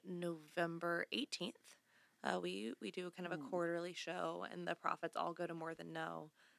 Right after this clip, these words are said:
Speaker 1: uh, which
Speaker 2: Hell
Speaker 1: goes
Speaker 2: yeah.
Speaker 1: to, yeah, championing, um, consent culture. Nick and I performed there. We did our burlesque act,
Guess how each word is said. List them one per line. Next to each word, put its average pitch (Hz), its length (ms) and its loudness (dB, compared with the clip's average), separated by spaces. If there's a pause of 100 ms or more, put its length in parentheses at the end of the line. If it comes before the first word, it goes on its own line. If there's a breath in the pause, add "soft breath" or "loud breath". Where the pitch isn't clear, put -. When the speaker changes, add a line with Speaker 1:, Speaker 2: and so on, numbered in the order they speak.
(160 soft breath)
Speaker 1:
uh, - 100 4
which - 220 -2
Speaker 2:
Hell 185 200 4
Speaker 1:
goes 156 80 6
Speaker 2:
yeah. 101 80 4
Speaker 1:
to, 175 220 -6
yeah, 220 140 6
championing, 175 680 -4
um, 170 400 -8 (420 loud breath)
consent 196 240 6
culture. 165 280 -2
Nick 160 200 0
and 165 80 0
I 165 80 4
performed 170 480 -4
there. 170 160 0
We 170 80 -6
did - 120 -6
our 87 100 -2
burlesque 90 360 -2
act, - 360 -2